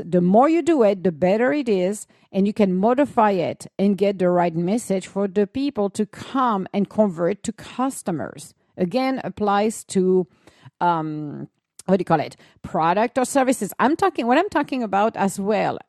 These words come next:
along the conversation and the session I'm doing every day, applies to every business, every industries.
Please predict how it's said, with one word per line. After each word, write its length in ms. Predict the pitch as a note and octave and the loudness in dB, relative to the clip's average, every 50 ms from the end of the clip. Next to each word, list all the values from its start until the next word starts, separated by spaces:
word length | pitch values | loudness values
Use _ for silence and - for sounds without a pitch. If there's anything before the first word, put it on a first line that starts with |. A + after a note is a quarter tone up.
| - | -6
along 640 | - D#3 E3 E3 F#3+ A3+ B3+ C#4 C#4+ C#4+ C4+ A#3 G3+ | -4 -2 0 2 2 2 2 2 0 0 -2 -2 0
the 120 | A#3 A3+ | 0 0
conversation 680 | G#3+ - A#3+ A3 G#3+ G#3+ - - G#3+ G3+ - A3 G3+ G3 | 0 0 -2 -2 0 -2 0 0 -2 -2 -2 -2 -4 -4
and 120 | F#3+ F3+ | -4 -4
the 40 | F3 | -4
session 480 | - - - C4 C#4+ - - A#3+ A3 G#3 | -4 -4 -4 -4 -4 -4 -4 -4 -4 -4
I'm 160 | F#3+ F#3+ F#3 | -4 -2 -2
doing 400 | G3 G3+ G3+ F#3 E3 D#3 - - | -2 -2 -2 -2 -4 -4 -4 -4
every 360 | F3+ F#3+ F3 E3+ F#3 F#3 F#3 | -2 -2 -2 0 0 0 0
day, 380 | F3+ D#3+ G#3+ G#3 F#3 C#3+ B2 - - _ _ _ _ _ _ - | 0 0 -2 0 0 -2 -2 -4 -8 _ _ _ _ _ _ -2
applies 580 | A3 G3+ - - A#3+ A#3 A#3+ B3 C#4+ C4+ - | -2 -2 0 0 0 2 2 2 0 -2 -4
to 180 | - - G#3 - - _ - | -2 -2 -2 -2 -2 _ 0
every 480 | G#3+ A#3+ B3 A#3 B3 B3+ C4 C4+ C4+ | 2 4 4 2 2 0 0 0 0
business, 720 | A#3 F#3 F#3 A3 A#3 B3 G#3+ G#3+ G#3 G3+ G3+ G#3+ G#3 - - - | -2 -4 -2 -2 -2 0 0 0 0 0 -2 -2 -4 -6 -6 0
every 560 | - G3+ G#3 F3+ E3+ F#3 G3 F#3 F#3 F3 - - | 2 2 4 4 4 2 2 2 2 0 -2 -4
industries. 920 | - G3+ G3+ F#3 F3 F#3+ - - - - D3+ A#2+ G#2+ F#2 - - - - | -2 0 0 2 2 0 0 -2 -4 -6 -6 -6 -6 -8 -10 -14 -18 -18